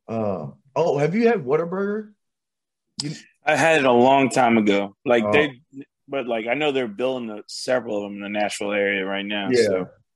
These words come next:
Speaker 1: So, uh, I, since I moved out here, Whataburger, my, it's fantastic. I can't get enough of it. And so they have this honey butter chicken biscuit.
Speaker 2: Oh,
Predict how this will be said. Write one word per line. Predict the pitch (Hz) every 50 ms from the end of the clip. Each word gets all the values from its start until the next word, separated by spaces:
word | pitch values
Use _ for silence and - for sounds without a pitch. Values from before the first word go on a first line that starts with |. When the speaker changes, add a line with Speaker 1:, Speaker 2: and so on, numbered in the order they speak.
| _ _ _ _ - - -
Speaker 1:
So, | 120 117 113 110 107 98 - - 98 107 107 104 101 92 85 76 64 _ _ _ _ _ _ _ _ -
uh, | 135
I, | 131 127 - - _ _ _ _ _ _ _ _ _ _ _
since | - 151 156
I | 156 151
moved | 151 147 131 139
out | 131 135 147
here, | 147 151 156 156 160 160 - - - _ _ -
Whataburger, | 95 113 135 143 - 120 127 131 123 127 127 123 107 - - 104
my, | 110 110 104 87
it's | 104 123 120 95 - - - - _ _ _
fantastic. | - 110 107 104 95 - 87 78 76 76 - - - 65 - _ -
I | 104 110 110
can't | 110 - 113 101 92
get | 95 87
enough | 85 80 78 76 76 -
of | 71 71 71
it. | - -
And | - 107 104
so | - - 117 107 104 98 95 101 - _ _ _ _ _ _ _
they | - 113 127 131
have | 135 139 143 143 151 143 98 123
this | 127 117 110 110 - - - _ -
honey | - 123 123 131 139 151 156 160 165
butter | 147 113 95 113 117 120 123 123 120 117
chicken | - - - 117 113 - 117 101 95
biscuit. | 80 - 123 160 196 190 - - 95 98 196 - _ _ _
Speaker 2:
Oh, | -